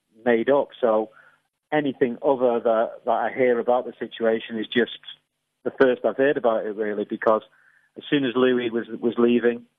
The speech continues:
um, then, then, then I was leaving too.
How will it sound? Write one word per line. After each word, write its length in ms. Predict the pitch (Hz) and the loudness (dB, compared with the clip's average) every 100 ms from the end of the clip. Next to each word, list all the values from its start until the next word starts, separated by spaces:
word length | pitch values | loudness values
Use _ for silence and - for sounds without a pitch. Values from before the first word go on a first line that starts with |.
| - | -10
um, 560 | 95 98 101 104 101 101 _ _ _ - | -2 0 2 0 -4 -12 _ _ _ -2
then, 320 | 104 104 98 - | 0 0 -6 -4
then, 160 | 104 104 - | -4 -4 -4
then 120 | 120 | 0
I 140 | 113 110 | 2 2
was 120 | 107 | 0
leaving 320 | 110 107 104 - | -2 -2 -4 -2
too. 180 | 117 104 | 0 0